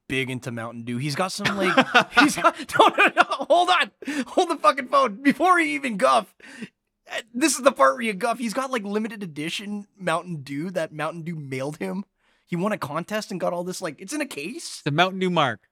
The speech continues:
Speaker 1: Yeah.
Speaker 2: Wow.
Speaker 1: I
Speaker 2: I
Speaker 1: was
Speaker 2: love it.
Speaker 1: gonna ask you 'cause, uh, 'cause, uh, they brought out this new Mountain Dew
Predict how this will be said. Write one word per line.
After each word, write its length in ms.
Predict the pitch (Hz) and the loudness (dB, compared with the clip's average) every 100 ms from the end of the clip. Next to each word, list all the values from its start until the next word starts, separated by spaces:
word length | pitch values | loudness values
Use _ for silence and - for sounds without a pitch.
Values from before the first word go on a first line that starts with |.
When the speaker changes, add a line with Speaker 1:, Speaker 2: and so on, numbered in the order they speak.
| _ 339 | _ 0
Speaker 1:
Yeah. 280 | 480 508 - - | 2 2 -2 0
Speaker 2:
Wow. 320 | 131 117 98 _ _ _ _ _ | 4 4 2 _ _ _ _ _
Speaker 1:
I 60 | - | 2
Speaker 2:
I 20 | |
Speaker 1:
was 160 | 247 247 | 4 4
Speaker 2:
love 20 | |
it. 20 | |
Speaker 1:
gonna 120 | 294 277 | 2 0
ask 320 | 247 311 - | 0 -4 -6
you 220 | 190 170 | -8 -6
'cause, 320 | 175 208 175 - | -4 -4 -4 -8
uh, 120 | 196 - _ _ _ _ 185 _ _ _ _ 180 | -8 -10 _ _ _ _ _ _ _ _ _ _
'cause, 280 | 196 156 165 | -2 -2 -2
uh, 320 | 170 170 165 | 0 0 0
they 180 | 160 170 | -2 -4
brought 400 | 156 143 165 165 | -6 -4 -2 0
out 200 | 170 160 | -2 -6
this 180 | 143 139 | -10 -6
new 420 | 151 151 147 143 - | -4 -2 -4 -6 -6
Mountain 520 | 143 143 143 139 135 | -4 -4 -4 -6 -8
Dew 420 | 143 147 143 135 | -6 -4 -4 -6